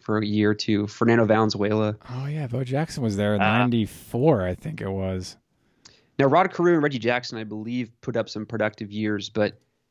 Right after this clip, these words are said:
Speaker 1: I mean, they, they were well past, like, the halfway point of their career. Um, so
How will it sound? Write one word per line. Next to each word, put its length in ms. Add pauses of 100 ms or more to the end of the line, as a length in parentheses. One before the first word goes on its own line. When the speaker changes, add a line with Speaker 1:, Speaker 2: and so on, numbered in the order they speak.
(160)
Speaker 1:
I 40
mean, 300 (960)
they, 440 (680)
they 100
were 140
well 360
past, 440
like, 140
the 80
halfway 360
point 380
of 80
their 140
career. 500 (480)
Um, 420 (400)
so 360